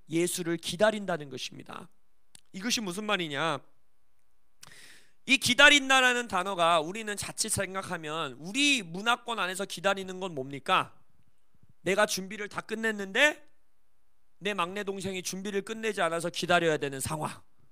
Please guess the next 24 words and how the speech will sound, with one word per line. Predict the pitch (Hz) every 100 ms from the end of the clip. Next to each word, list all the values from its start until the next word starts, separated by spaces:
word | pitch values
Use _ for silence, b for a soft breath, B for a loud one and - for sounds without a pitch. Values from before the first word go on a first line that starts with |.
| - - - - - - - - - - - -
"야, | 247
빨리! | 254 311 339 330 - - - b b b b b - - - - - - - - - -
아, | 190 254
이 | 233 220
시-, | 175 - 226
그 | 226
시간 | 226 - 269
남아가지고 | 240 226 226 202
이거 | 208
뭐하지?" | 170 190 214 208 247 -
신문 | - 269 269 247
들춰보고, | 175 185 190 156 123 117 - - -
핸드폰 | - 269 262 226
들춰보고, | 185 165 185 151 131 - - - - - -
책 | - 277
몇 | 214 196
구절 | 208 202 175
보고, | 143 139 131 - - - - - - - -
이런 | 214 220
기다림. | 196 160 151 131 107 - - - - - - - - - - - - - -
버리는 | 156 190 240 247 214
시간, | - 175 - - - - - - - - -
짜증나는 | - 233 269 262 240 220
시간, | 202 185 165 131